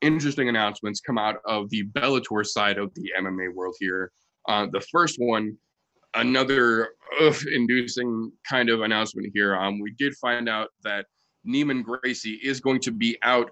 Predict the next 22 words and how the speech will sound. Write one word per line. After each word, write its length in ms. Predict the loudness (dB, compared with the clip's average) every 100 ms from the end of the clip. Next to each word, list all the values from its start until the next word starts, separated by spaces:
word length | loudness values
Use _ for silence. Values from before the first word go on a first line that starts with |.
| -2
of 380 | 2 2 -2 0
this 320 | 0 0 -8 -4
coming 340 | -2 0 0
weekend's 560 | 0 0 0 -2 -4 -10
U 200 | -2 0
F 120 | 0
C, 380 | -2 -8 -4 -2
or 80 | 0
excuse 240 | 0 -4 -10
me, 60 | -10
U 80 | -14
F 80 |
C, 220 | -12 -12 -14 _ _ -6
Bellator 720 | 0 2 2 2 2 2 -2
two 260 | -6 -2 -2 -4 _
thirty-six 720 | 2 2 0 -4 -2 -2 -2 -6
card. 480 | -2 2 2 2 -6 _ -4
Uh, 160 | -2
he 220 | -2 -6 -10
broke 520 | -8 -2 2 2 2
his 260 | -2 -4
hand. 420 | -4 0 0 0